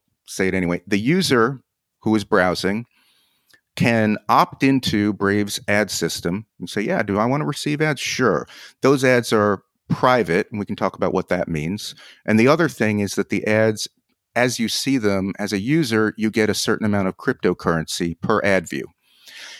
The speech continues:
That cryptocurrency that you as a user own is automatically distributed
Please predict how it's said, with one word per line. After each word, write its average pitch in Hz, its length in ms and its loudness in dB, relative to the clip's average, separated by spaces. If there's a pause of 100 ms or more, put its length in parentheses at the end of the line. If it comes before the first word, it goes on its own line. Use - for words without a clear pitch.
(180)
That 151 240 4
cryptocurrency 120 840 0
that 101 120 -4
you 123 160 2
as 117 100 0
a 110 60 0
user 110 420 0
own 95 320 0
is 110 220 0 (160)
automatically 151 640 2
distributed 107 1000 -2